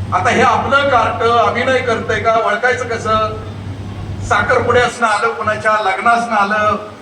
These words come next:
की बरोबर आवाज काढतंय, "ह्यो काका काय म्हणला, त्यो काका काय म्हणला, ती काय म्हणली", जसं ज्या तसं उभा राहून नक्कल करतंय.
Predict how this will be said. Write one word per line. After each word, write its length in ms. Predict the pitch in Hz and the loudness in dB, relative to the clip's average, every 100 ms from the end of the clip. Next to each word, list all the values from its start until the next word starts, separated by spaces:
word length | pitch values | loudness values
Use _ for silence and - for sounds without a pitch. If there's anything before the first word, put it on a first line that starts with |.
| - - - - - - | -20 -20 -16 -14 -12 -12
की 60 | |
बरोबर 580 | - 202 226 254 - 269 | -4 0 4 2 2 0
आवाज 420 | 262 240 247 247 | 2 4 2 2
काढतंय, 340 | 233 233 233 233 | -2 -2 -2 -4
"ह्यो 160 | 214 | -2
काका 320 | 220 233 233 226 | 0 0 0 -2
काय 240 | 233 226 | -2 -2
म्हणला, 420 | 220 190 208 214 214 - | -2 -4 0 -2 -2 -6
त्यो 120 | 214 | -6
काका 300 | 214 208 214 | -4 -2 -2
काय 240 | 202 208 | -4 -4
म्हणला, 300 | 214 202 202 202 202 - - - - - - | -4 -6 -4 -4 -4 -8 -10 -10 -10 -10 -6
ती 140 | 247 240 | -2 2
काय 160 | 214 | 2
म्हणली", 640 | 226 - - 202 196 - - | 2 0 -2 -2 -4 -8 -6
जसं 260 | 214 214 226 | -4 -2 -2
ज्या 180 | 202 196 214 | 0 -2 -2
तसं 220 | 226 269 | -2 2
उभा 320 | 254 233 233 | 2 4 2
राहून 260 | 180 226 226 | 2 0 -2
नक्कल 360 | 208 208 226 | -4 -4 -4
करतंय. 500 | 220 220 208 214 220 | -4 -6 -6 -4 -4